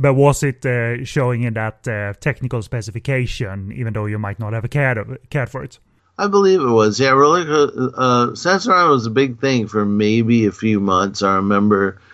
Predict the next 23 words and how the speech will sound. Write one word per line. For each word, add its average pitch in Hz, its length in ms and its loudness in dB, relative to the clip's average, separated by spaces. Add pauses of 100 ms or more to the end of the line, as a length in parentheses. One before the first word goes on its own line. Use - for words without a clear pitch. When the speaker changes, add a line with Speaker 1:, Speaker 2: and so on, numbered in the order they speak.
(140)
Speaker 2:
they 117 160 2
put 117 300 2
out 107 360 2 (460)
a 101 360 2
soundtrack 139 720 0
album 90 280 -4
for 95 220 -10
Earthquake, 113 680 -4
and 92 180 -8
the, 98 200 -8 (180)
and 107 260 -4
the 104 160 -6
A 135 160 4
side 120 320 2
was 104 220 -2
the 104 100 -6
music, 113 480 0
<laughs> - 40 -20
but 110 380 -8
the 143 120 2
B 135 360 2
side 95 360 0
was 95 240 -6